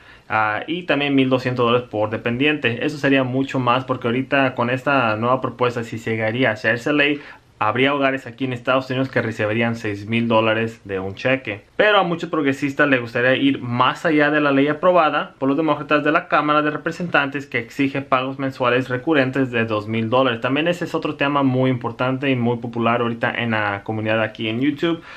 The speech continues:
porque hay muchas personas que están en favor de los dos mil dólares y la verdad no suena tan mala idea eso.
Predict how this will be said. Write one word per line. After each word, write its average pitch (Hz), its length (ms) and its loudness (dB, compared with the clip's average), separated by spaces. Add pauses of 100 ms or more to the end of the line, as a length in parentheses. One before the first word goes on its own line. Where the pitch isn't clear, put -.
(140)
porque 127 260 0
hay 131 40 2
muchas 147 300 0
personas 135 560 0
que 113 180 0
están 123 480 -4
en 127 140 -2
favor 120 340 2
de 123 80 2
los 117 140 0
dos 110 180 0
mil 120 160 -2
dólares 139 480 2 (240)
y 143 40 -4
la 143 100 4
verdad 180 240 2
no 196 100 0
suena 196 260 0
tan 143 140 0
mala 143 220 0
idea 131 260 4
eso. 165 400 -4